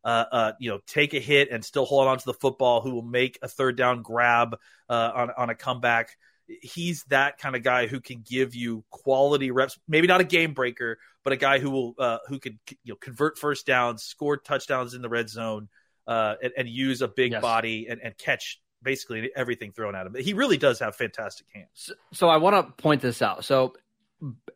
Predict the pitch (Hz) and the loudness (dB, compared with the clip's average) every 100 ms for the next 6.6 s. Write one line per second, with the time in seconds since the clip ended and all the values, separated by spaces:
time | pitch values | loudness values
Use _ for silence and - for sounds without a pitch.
0 | _ 160 139 170 165 185 226 208 143 143 | _ 0 0 2 6 6 4 0 -2 2
1 | 135 123 127 117 110 104 107 95 90 - | 2 2 0 0 -2 -4 -8 -10 -14 -8
2 | 135 127 - 117 104 - 117 107 95 - | -2 -2 -2 -6 -8 -2 0 0 -4 -4
3 | 139 139 - 151 160 151 98 87 _ _ | -4 -4 2 6 6 4 2 -14 _ _
4 | _ - _ - 151 160 156 - 143 123 | _ -20 _ 4 6 6 4 2 2 0
5 | 135 127 123 120 - 170 143 120 113 117 | -2 -2 -2 -4 -2 -2 0 -2 -2 -2
6 | 131 127 139 117 127 | -2 0 -2 0 -4